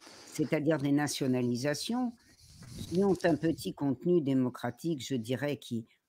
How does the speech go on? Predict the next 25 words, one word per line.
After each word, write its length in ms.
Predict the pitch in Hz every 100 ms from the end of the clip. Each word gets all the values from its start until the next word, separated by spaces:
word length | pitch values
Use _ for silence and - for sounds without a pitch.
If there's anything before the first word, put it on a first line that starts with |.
| _ _ _
plus 420 | - 226 320 339
le 200 | 233 185
poids 320 | - - 180
des 160 | 143 120
salariés, 840 | - 131 117 113 - 120 113 101 - _ _ _ _ _ _ _ -
plus 340 | - 208 302 277
le 160 | 247
poids 220 | 170 208
de 80 | 175
la 120 | 160
classe 320 | 143 156 135 139
ouvrière, 840 | 117 123 113 117 110 101 104 - _ -
plus 280 | 220 269 302
le 240 | 262 247
poids 320 | - - 247
des 220 | 208 170
combatifs 760 | - 175 147 147 - 165 131 -
s'y 180 | - 120
manifeste. 880 | 113 110 107 - 107 110 - - _ _ _ _ - _
Et 100 | 135
on 100 | 123
le 120 | 123
voit 260 | 110 127 143
par 180 | 117 113
exemple, 640 | 117 131 196 240 196 -